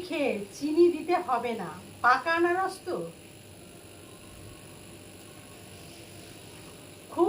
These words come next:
মিষ্টি আছে, আর রসে ভর্তি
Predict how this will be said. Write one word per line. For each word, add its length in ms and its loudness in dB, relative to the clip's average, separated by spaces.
মিষ্টি 360 6
আছে, 220 -4
আর 140 0
রসে 360 4
ভর্তি 380 0